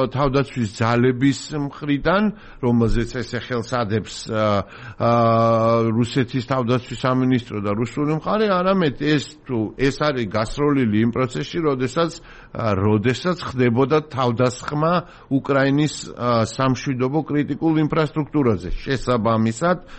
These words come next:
გამომწვევი მიზეზი ყოველ შემთხვევაში ამისი და მთავარი, ა, ესე ვთქვათ, ა, ა, წყარო ამ საფრთხის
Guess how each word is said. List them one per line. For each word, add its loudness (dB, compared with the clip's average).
გამომწვევი 2
მიზეზი 2
ყოველ 0
შემთხვევაში -4
ამისი 0
და -2
მთავარი, 0
ა, -2
ესე 0
ვთქვათ, -2
ა, 0
ა, 2
წყარო 0
ამ 2
საფრთხის -2